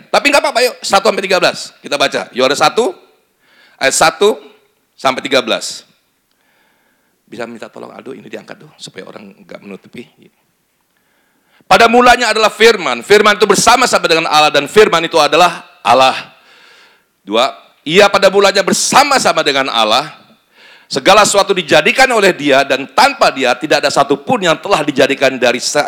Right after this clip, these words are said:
dari segala yang telah dijadikan. Dalam Dia ada hidup, dan hidup itu adalah terang manusia. Terang itu bercahaya di dalam kegelapan, dan kegelapan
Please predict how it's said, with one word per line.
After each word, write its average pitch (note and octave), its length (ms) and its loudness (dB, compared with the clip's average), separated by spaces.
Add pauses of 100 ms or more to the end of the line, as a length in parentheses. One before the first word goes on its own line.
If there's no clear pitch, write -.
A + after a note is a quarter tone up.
dari D3 160 2
segala D#3 480 -2
yang B2 240 -2
telah C#3+ 480 -4
dijadikan. A#2 1120 -4 (960)
Dalam C#3+ 320 4
Dia D#3+ 400 2
ada C3+ 240 0
hidup, F3 400 0 (400)
dan A#2 240 0
hidup G#3+ 320 0
itu E3+ 240 -4
adalah B2+ 320 0
terang B2 480 -2
manusia. A2 640 -4 (1200)
Terang G3+ 320 4
itu G3 80 -2
bercahaya A#3 640 2
di G#3 80 -4
dalam F3+ 160 0
kegelapan, D3+ 560 0
dan C3+ 80 -4
kegelapan B2 560 -2